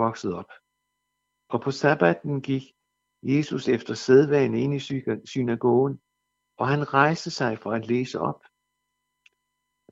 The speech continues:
Man rakte ham profeten Esajas' bog, han åbnede den og fandt det sted, hvor der står skrevet:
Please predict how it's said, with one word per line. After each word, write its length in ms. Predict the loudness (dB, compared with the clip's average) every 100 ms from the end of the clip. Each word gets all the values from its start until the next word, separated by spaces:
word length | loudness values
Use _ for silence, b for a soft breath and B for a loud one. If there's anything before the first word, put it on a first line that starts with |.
| -4
Man 140 | 4
rakte 300 | 4 4 2
ham 160 | 0 0
profeten 540 | -6 -2 -2 -2 -4
Esajas' 600 | -6 -4 -2 -2 -4 0
bog, 280 | 4 6 4
han 120 | 2
åbnede 420 | 6 6 4 0
den 160 | 0 -2
og 120 | -2
fandt 280 | -4 -4 -2
det 120 | -6
sted, 340 | -6 -2 -2 -2
hvor 100 | -4
der 120 | -4
står 160 | -6
skrevet: 580 | -10 -6 -2 0 0 -2